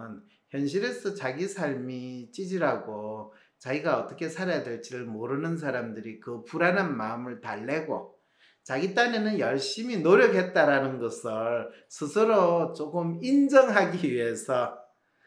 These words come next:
자기의 뭐 불안과 무기력함 또는 자기 나름대로 답답함에 대한 하나의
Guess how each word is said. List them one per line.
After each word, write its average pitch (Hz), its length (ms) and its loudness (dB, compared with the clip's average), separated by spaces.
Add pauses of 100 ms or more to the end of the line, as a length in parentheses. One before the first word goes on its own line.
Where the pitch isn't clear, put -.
(200)
자기의 135 1040 2 (1000)
뭐 135 280 0
불안과 131 960 2
무기력함 120 1200 -2 (460)
또는 135 640 -2 (640)
자기 139 240 -4
나름대로 135 600 0
답답함에 147 840 -2
대한 110 1120 -8 (340)
하나의 131 720 -2